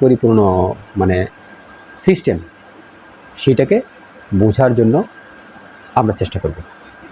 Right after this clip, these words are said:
আর সেই বিষয়ে আলোচনা করব, এটা হলো বিষয়। তো আমরা জানি আমাদের দেহে, আমাদের দেহে মূলাধার, স্বাধিষ্ঠান, মণিপুর, অনাহত, বিশুদ্ধি, আজ্ঞা,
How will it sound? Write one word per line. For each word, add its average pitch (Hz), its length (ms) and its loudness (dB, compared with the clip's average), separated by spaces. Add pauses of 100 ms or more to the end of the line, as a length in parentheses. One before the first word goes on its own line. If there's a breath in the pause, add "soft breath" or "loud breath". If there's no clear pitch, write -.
(600)
আর 101 60 -2
সেই 135 180 0
বিষয়ে 123 240 2
আলোচনা 90 320 -2
করব, 82 140 -12 (1200)
এটা 139 160 2
হলো 113 160 2
বিষয়। 92 240 -4 (560)
তো 107 60 4
আমরা 139 240 4
জানি 151 240 4
আমাদের 131 300 2
দেহে, 156 220 2 (1000)
আমাদের 110 320 0
দেহে 165 240 2 (1700)
মূলাধার, 104 340 2 (180)
স্বাধিষ্ঠান, 127 500 -2 (1500)
মণিপুর, 95 400 0 (180)
অনাহত, 95 440 0 (800)
বিশুদ্ধি, 117 440 0
আজ্ঞা, 98 420 0